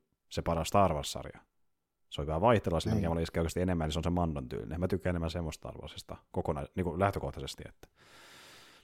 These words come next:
Speaker 2: Kyllä joo. Mut tota, se on, Andor on kuitenkin hyvä ja
Speaker 1: Mm.
Speaker 2: katsoi kattoa, jos ei oo kattonut,
Speaker 1: Ei,
Speaker 2: niin
Speaker 1: ehdottomasti.
Speaker 2: silleen suosittelen.
Speaker 1: Sama
Speaker 2: Niin.
Speaker 1: mikä, mikä Star Wars-fani kyseessä, niin sanon näin, että antaisi mahdollisuus, että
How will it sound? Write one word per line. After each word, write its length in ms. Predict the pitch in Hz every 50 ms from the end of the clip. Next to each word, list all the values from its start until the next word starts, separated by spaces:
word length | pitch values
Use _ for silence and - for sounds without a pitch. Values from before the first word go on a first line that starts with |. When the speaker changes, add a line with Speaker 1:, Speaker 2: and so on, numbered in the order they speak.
| - - - - - _ _ _ _
Speaker 2:
Kyllä 260 | - 117 113 117 120
joo. 320 | 120 113 104 101 104 98 101 - _ _
Mut 180 | - 113 110 -
tota, 340 | - 107 - 117 107 98 - - - _ -
se 100 | - 120
on, 140 | 110 - - - _ _ _ _ _ -
Andor 260 | - 104 107 107 101
on 80 | 107 101
kuitenkin 360 | 101 104 98 101 98 92 101
hyvä 300 | 101 95 95 95 90 85
ja 120 | 82 85 80 - - - - - - _ -
Speaker 1:
Mm. 100 | 123 131
Speaker 2:
katsoi 280 | - 92 - - 98
kattoa, 380 | 95 - 90 85 - - - 78
jos 120 | 80 -
ei 100 | - 64
oo 60 | 78 - -
kattonut, 400 | - - - _ - 82 80 71
Speaker 1:
Ei, 80 | -
Speaker 2:
niin 80 | - 71
Speaker 1:
ehdottomasti. 360 | 90 92 95 87 85 82 85
Speaker 2:
silleen 140 | - - 87
suosittelen. 600 | - 101 95 87 90 - - - - - - - - - 107 - - - -
Speaker 1:
Sama 220 | - - 131 175
Speaker 2:
Niin. 60 | 185 196
Speaker 1:
mikä, 240 | 208 208 - 190
mikä 280 | 160 - 160 - 175 135
Star 240 | - - 117 107 104
Wars-fani 340 | 101 92 - - 98 92 87
kyseessä, 340 | - 98 104 92 - -
niin 280 | 95 92 90 87 90 87 - _ -
sanon 200 | - 160 165 185
näin, 80 | 190 175
että 160 | 151 - -
antaisi 280 | 117 113 - 185 185 - -
mahdollisuus, 540 | 92 85 82 78 76 71 - 76 76 76 69
että 300 | 67 - - 73 64